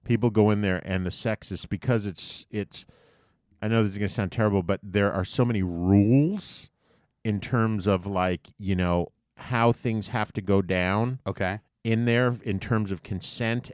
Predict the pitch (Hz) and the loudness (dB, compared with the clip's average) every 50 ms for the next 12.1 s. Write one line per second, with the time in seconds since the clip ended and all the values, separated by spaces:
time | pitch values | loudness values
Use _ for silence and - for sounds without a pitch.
0 | - 104 98 95 92 92 90 87 101 101 98 98 101 98 101 - 90 95 98 95 | -10 -6 -4 -2 -2 -2 0 0 0 0 0 0 0 -2 -2 -4 -4 -2 -2 0
1 | 92 85 - 98 98 95 90 90 90 85 82 - _ _ - - _ _ _ _ | -2 -2 -4 -4 -2 0 0 2 2 2 0 0 _ _ -20 -20 _ _ _ _
2 | _ _ - 123 120 123 123 98 117 107 104 110 110 98 - 101 98 98 87 98 | _ _ 2 2 4 4 2 2 0 -2 -2 -2 -2 -4 -4 -6 -8 -6 -4 -2
3 | 107 107 107 - - 101 - - - - - - 120 120 123 117 - 147 - - | -2 -2 -4 -4 -6 -8 -8 -8 -10 -12 -8 -4 -2 0 0 0 -2 -4 -6 -4
4 | 107 107 104 107 107 104 104 113 - - - 120 127 131 139 135 131 127 127 123 | -4 -2 0 0 0 0 0 -4 -6 -6 -4 0 2 4 4 4 2 2 0 0
5 | 104 101 107 - 92 95 98 95 98 90 - - 107 92 92 78 85 92 95 92 | 0 -2 -2 0 2 2 2 0 -2 -4 -6 -6 -6 -6 -6 -6 -4 -4 -4 -2
6 | 92 90 85 85 - - _ _ _ _ _ _ _ _ - - 160 165 160 165 | -2 -4 -4 -6 -8 -12 _ _ _ _ _ _ _ _ -2 2 4 4 4 2
7 | 156 127 139 123 117 104 - - - - - 127 120 110 - - 110 101 95 95 | -2 -4 -2 -4 -4 -4 -6 -10 -12 -8 -4 -2 -2 -2 -2 -2 -2 -2 0 0
8 | 98 110 131 139 123 135 131 120 - - 131 113 110 101 101 98 101 98 101 101 | 0 0 0 0 0 0 -2 -2 -2 -4 -4 -4 -4 -6 -6 -4 -2 -2 -2 0
9 | 107 110 101 87 101 101 98 101 98 101 98 85 - 95 95 92 - - - - | 0 -2 -2 -2 -4 -4 -2 -2 -2 -2 -2 -2 -4 -4 -4 -4 -6 -8 -8 -4
10 | - 110 95 101 101 95 87 95 98 92 - - 117 98 95 98 113 107 - 117 | -2 -2 -2 -2 -4 -8 -6 -4 -6 -6 -6 -6 -6 -6 -4 -4 -4 -4 -4 -4
11 | 107 101 95 87 - - - 107 104 98 92 92 87 - - - 104 98 95 82 | -6 -6 -6 -8 -8 -6 -4 -2 0 0 -2 -2 -6 -6 -6 -6 -4 -4 -4 -4
12 | 78 | -6